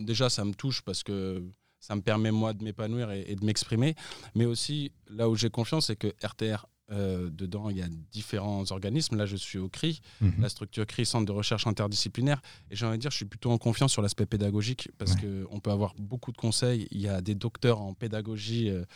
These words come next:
Speaker 1: dans le lieu à qui je peux poser des questions et qui vont me donner des réponses, je pense, assez légitimes et crédibles
Speaker 2: Ouais.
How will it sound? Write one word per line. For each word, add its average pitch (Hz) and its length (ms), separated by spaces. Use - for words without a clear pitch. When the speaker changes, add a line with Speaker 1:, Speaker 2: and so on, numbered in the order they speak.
Speaker 1:
dans 107 240
le 107 140
lieu 127 260
à 107 140
qui 165 380
je 107 120
peux - 140
poser 117 300
des 110 140
questions 135 480
et 135 100
qui 131 220
vont 131 260
me 110 140
donner 123 340
des 113 140
réponses, 123 480
je 117 120
pense, - 380
assez 110 240
légitimes 117 400
et 101 60
crédibles 98 440
Speaker 2:
Ouais. - 100